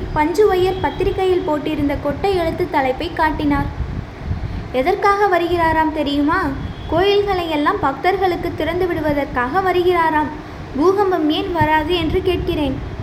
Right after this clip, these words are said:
பூகம்பம் மட்டும்தானா வரும்? பூகம்பம், புயற்காற்று, பெருமழை, பிரளயம், மகா பிரளயம் எல்லாம் தான் வரும். வந்து உலகமே அழிந்து போகும்."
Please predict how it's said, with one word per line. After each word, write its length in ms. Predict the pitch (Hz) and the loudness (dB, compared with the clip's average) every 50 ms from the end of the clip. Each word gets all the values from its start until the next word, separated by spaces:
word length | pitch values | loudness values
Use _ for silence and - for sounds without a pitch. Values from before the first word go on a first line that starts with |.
| - - | -8 -2
பூகம்பம் 500 | 311 339 370 403 403 370 349 339 311 294 | 0 0 2 4 4 2 2 2 2 2
மட்டும்தானா 640 | 302 285 - 370 359 359 359 349 359 392 403 403 | 2 2 0 0 0 2 2 2 2 0 0 0
வரும்? 320 | 349 359 359 403 427 392 285 - - - - - - - - | 2 2 2 2 0 0 -2 -2 -4 -6 -8 -10 -8 -2 2
பூகம்பம், 540 | 349 370 381 370 349 302 269 302 311 359 - - | 4 4 6 6 4 2 2 0 -2 -2 -2 -2
புயற்காற்று, 680 | 370 349 349 370 359 370 359 330 294 269 - 294 359 359 - | 0 0 0 0 0 0 2 2 0 0 -2 -4 -4 -4 -2
பெருமழை, 600 | 320 311 330 359 370 370 320 277 269 269 320 359 - | 0 0 2 2 4 4 4 2 2 0 -2 -4 -4
பிரளயம், 560 | - 330 320 320 330 349 349 311 302 349 359 330 | -4 -2 0 0 0 0 0 0 0 0 0 0
மகா 340 | 311 294 302 320 339 381 | 0 0 2 2 2 2
பிரளயம் 520 | 415 - 349 320 294 294 285 285 311 339 - | 0 0 -2 -2 0 0 0 -2 -2 -2 -4
எல்லாம் 420 | - 262 269 302 349 359 320 294 | -2 -2 0 2 2 2 2 2
தான் 200 | 285 339 370 381 | 2 2 0 0
வரும். 300 | 339 302 302 311 285 262 - - - - - - - | -2 -2 -2 -2 -2 -4 -4 -4 -6 -6 -6 -6 -2
வந்து 340 | 262 262 302 359 415 381 294 | 0 0 2 4 2 2 2
உலகமே 420 | 277 294 330 349 381 339 330 370 | 2 0 0 0 -2 -2 -2 0
அழிந்து 400 | 403 381 339 330 349 349 349 370 | 0 0 0 0 -2 -2 -2 -2
போகும்." 400 | - - 311 302 302 - 294 285 | -2 -2 -4 -4 -2 0 -2 -2